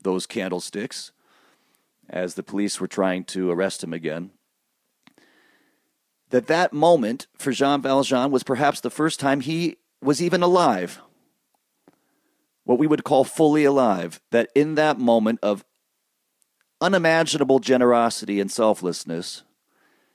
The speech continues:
that he experienced real life.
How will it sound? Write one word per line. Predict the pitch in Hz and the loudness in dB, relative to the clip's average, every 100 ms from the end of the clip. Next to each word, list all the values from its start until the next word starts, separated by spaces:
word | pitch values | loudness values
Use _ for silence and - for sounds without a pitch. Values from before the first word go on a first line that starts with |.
| _ _ _ | _ _ _
that | 113 113 | -4 0
he | 147 139 | 2 2
experienced | - - 120 110 101 113 - - _ _ _ _ | 2 0 2 2 0 -4 -8 -16 _ _ _ _
real | 101 120 117 | -2 0 2
life. | 117 98 - - | 0 0 -4 -14